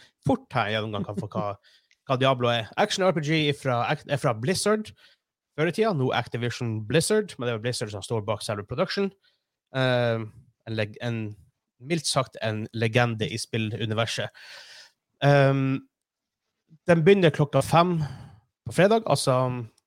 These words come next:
eh, syttende mars, eh, avsluttes mandag tjuende mars klokka tjue null null.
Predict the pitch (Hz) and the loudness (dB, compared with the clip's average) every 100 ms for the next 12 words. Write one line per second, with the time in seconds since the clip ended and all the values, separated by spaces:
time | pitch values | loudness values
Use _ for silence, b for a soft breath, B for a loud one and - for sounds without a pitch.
0 | _ - 120 120 117 113 - 135 - 123 | _ -20 -8 -4 -2 -2 -2 -4 -4 0
1 | 190 226 - - 160 _ 131 127 127 147 | 2 0 -4 -8 -12 _ 0 2 2 0
2 | 127 - 127 123 113 107 - 127 117 120 | -2 2 2 4 2 0 0 0 2 0
3 | 120 - 107 110 - 120 113 110 113 107 | 0 -2 -2 -4 -2 0 0 2 2 4
4 | 113 101 | 2 0